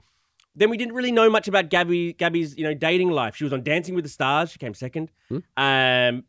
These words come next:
Speaker 1: but now she just, she come out on The View and said, "Look, I'm dating a woman."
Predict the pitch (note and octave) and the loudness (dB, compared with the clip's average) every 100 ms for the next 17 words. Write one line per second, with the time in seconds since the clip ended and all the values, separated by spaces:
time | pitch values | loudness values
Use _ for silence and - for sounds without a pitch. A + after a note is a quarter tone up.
0 | - D#3+ D#3 F3 G#3+ G#3 G3 F#3 - D#3 | -6 -4 0 2 2 0 -6 -6 -8 -14
1 | E3 F#3+ G#3+ G3+ F#3+ C3 C#3 D3 B2 A#2+ | -6 -2 0 0 -4 -6 0 0 0 -4
2 | B2 A#2+ C#3 C3 A#2+ C#3+ - _ _ _ | -8 -6 -4 -4 0 -2 -2 _ _ _
3 | _ _ G#2+ A2 A#2 A#2+ A#2 G2+ F#2+ E2+ | _ _ -12 -6 -4 -2 -2 -4 -8 -10